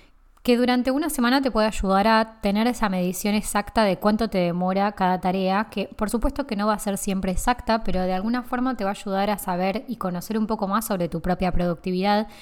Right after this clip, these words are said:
ya que esto es independiente de cada persona.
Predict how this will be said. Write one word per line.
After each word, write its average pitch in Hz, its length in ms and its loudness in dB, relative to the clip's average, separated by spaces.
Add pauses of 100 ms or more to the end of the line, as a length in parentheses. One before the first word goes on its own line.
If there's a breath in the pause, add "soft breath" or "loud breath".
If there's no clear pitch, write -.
(180 loud breath)
ya 214 160 0
que 247 100 0
esto 240 180 -4
es 240 160 -2
independiente 214 720 0
de 190 160 -2
cada 180 240 0
persona. 147 500 -6